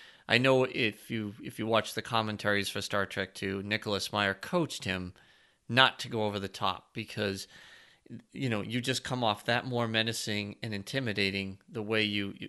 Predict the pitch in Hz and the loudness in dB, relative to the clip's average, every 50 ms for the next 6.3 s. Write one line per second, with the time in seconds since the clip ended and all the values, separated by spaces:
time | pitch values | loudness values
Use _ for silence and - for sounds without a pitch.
0 | - - 117 104 - - - - - - - 117 110 - 107 104 98 98 95 - | -8 -8 -8 -8 -8 -10 -10 -10 -8 -6 -6 -6 -4 -4 -4 -4 -4 -6 -6 -4
1 | 123 117 110 107 101 101 98 98 98 98 - - - - 104 101 - 113 104 101 | -2 -2 0 2 4 4 4 4 4 2 0 -4 -8 -8 -8 -2 0 0 0 0
2 | - - - 113 107 107 107 104 104 - - - 113 95 - - - _ _ _ | -2 -4 -2 0 0 0 0 -2 -4 -8 -6 -4 -4 -4 -4 -8 -12 _ _ _
3 | _ - 104 95 92 92 92 - - - - - - - _ - 117 123 120 - | _ -8 -4 -4 -4 -4 -4 -8 -16 -20 -20 -20 -20 -10 _ 6 8 8 8 8
4 | 87 107 107 - 113 110 - - - - 117 - - 135 123 123 120 123 120 110 | 4 2 4 4 4 4 4 0 -4 -4 -2 0 2 0 2 2 2 2 2 2
5 | 113 107 107 110 107 - - - 110 101 104 - - 127 127 117 107 98 95 98 | 0 0 0 0 0 0 2 2 2 2 2 4 6 8 8 8 8 6 6 4
6 | - - - - - - | 0 -6 -8 -8 -10 -12